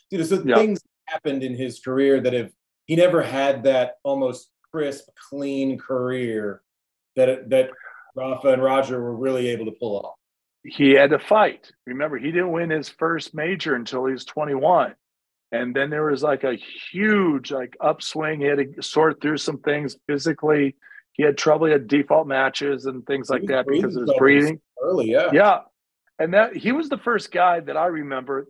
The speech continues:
Speaker 2: and I'd never heard this word before, um, but the gluten deal. I was
Speaker 1: Yeah.
Speaker 2: like, "Gluten? I, what, what is gluten?" And he was the first guy that, that I had ever heard before Brady and all these guys.
Speaker 1: Mm-hmm.
Speaker 2: And, um,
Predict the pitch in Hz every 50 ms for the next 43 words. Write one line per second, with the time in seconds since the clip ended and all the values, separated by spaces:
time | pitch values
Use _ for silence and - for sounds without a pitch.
0 | _ 156 143 156 196 247 247 226 214 196 185 139 - - 156 180 190 170 160 156
1 | - - 143 143 151 165 156 143 143 - _ - 135 120 113 110 104 _ _ _
2 | _ _ _ _ _ _ - - 147 147 151 143 139 135 127 131 151 _ _ _
3 | _ _ _ _ - 147 147 143 - _ _ - 139 156 147 - - 151 190 226
4 | 285 220 151 135 135 131 120 - - - _ _ _ _ _ _ _ _ _ _
5 | _ - 139 127 113 135 135 - - 135 175 220 247 - 151 147 160 165 143 160
6 | 196 202 - _ - 180 135 131 156 196 208 - - _ _ - 147 143 131 127
7 | - - - 127 156 208 254 277 - - - _ _ _ _ _ _ _ _ -
8 | 135 135 131 127 160 190 208 190 202 180 202 233 214 - - 226 214 202 196 180
9 | 156 139 143 - - - 135 147 151 156 175 220 208 165 139 139 135 139 123 127
10 | 117 - 131 - - 196 208 190 143 156 165 180 190 185 185 170 151 147 160 190
11 | 196 185 139 - - 139 117 110 113 - _ _ _ _ _ _ _ 104 104 104
12 | 104 101 147 147 147 139 135 131 127 123 120 120 117 131 123 123 120 120 113 110
13 | 107 110